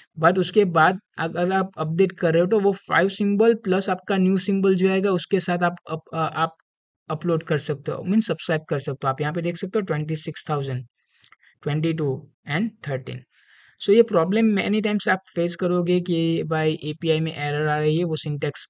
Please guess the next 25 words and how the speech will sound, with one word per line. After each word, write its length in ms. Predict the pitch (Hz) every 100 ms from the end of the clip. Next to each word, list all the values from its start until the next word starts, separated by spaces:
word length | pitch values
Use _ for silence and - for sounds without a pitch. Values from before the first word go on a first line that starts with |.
| 160
वो 160 | 160
एलटीपी 420 | 147 147 147 156 156
डेटा 280 | 147 139
आपको 260 | 151 - 156 147
WebSocket 420 | 143 147 131 147
में 100 | 147
नहीं 200 | 135 131
मिलेगा। 360 | 131 127 127 143
तो 160 | 170
बेहतर 320 | 175 160 165 196
सॉल्यूशन 480 | 196 190 190 190
ये 200 | 180 180 180
है 60 |
कि 160 | 175 190
at 160 | 147 165
a 60 | 165
time 140 | 165
अगर 180 | 160 165
आपको 220 | 160 175 160
पाँच 180 | 151 156
सिंबल 340 | - 165 165 156
चाहिए 240 | 160 170
स्टार्टिंग 440 | 170 143 147 156 160
में, 160 | 180
वो 180 | 240 165